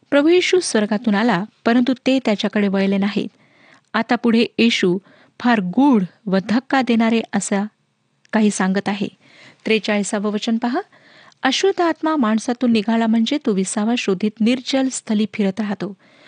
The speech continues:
परंतु तो त्याला मिळत नाही." एका मनुष्यात अशुद्ध आत्मा आहे व तो अशुद्ध आत्मा त्याला सोडून जातो. त्याला वाटतं की तो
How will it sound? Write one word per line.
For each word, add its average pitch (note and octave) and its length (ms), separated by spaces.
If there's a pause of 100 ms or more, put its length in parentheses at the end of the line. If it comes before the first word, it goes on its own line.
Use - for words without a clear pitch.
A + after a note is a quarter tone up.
(220)
परंतु B3 240 (100)
तो F#4 120
त्याला G3 260
मिळत G3 340
नाही." G3 240 (800)
एका A#3+ 240
मनुष्यात B3+ 460 (400)
अशुद्ध D4 380 (100)
आत्मा G3 300
आहे G3 280 (480)
व G#3+ 40
तो A#3+ 280
अशुद्ध C4 360
आत्मा A3+ 300
त्याला G3 240
सोडून G3 380
जातो. F#3 300 (440)
त्याला D4+ 220
वाटतं F4 360
की G#3+ 60
तो A3 200